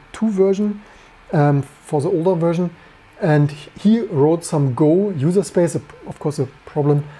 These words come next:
um, with that is, uh, how to reuse it, right? This is a problem of modern, modern stuff. This A P, uh, fan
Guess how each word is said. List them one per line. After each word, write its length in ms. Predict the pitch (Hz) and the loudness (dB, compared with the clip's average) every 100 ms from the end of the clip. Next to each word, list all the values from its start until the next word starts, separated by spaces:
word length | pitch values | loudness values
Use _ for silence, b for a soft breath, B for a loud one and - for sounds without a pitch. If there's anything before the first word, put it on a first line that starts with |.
| B B B - | B B B -8
um, 320 | - 135 139 - | -2 0 0 -2
with 180 | 135 135 | -2 0
that 160 | 135 135 | 0 2
is, 280 | 151 135 - | 0 0 -4
uh, 180 | 190 139 | -4 -2
how 140 | 127 | -2
to 120 | 143 | 0
reuse 400 | 143 127 143 175 | -2 0 0 -2
it, 100 | 160 | -4
right? 180 | 131 139 | -2 -2
This 140 | 143 127 | -2 -6
is 100 | 127 | -8
a 40 | |
problem 280 | 123 143 131 | -8 -6 -4
of 100 | 123 | -2
modern, 360 | 135 139 131 123 B B B B _ | -2 0 -2 -6 B B B B _
modern 300 | 147 135 123 | -2 0 0
stuff. 400 | 120 - 143 - B B B | -2 -2 -2 -2 B B B
This 240 | - - - | -20 -18 -8
A 140 | 180 | -8
P, 460 | 143 - 147 143 143 - - _ - - _ _ _ _ _ _ - _ - 254 | -8 -6 -2 -2 -4 -10 -20 _ -20 -20 _ _ _ _ _ _ -20 _ -20 -8
uh, 220 | 139 135 | -6 -6
fan 580 | 127 - 135 135 139 | -6 -6 -2 0 0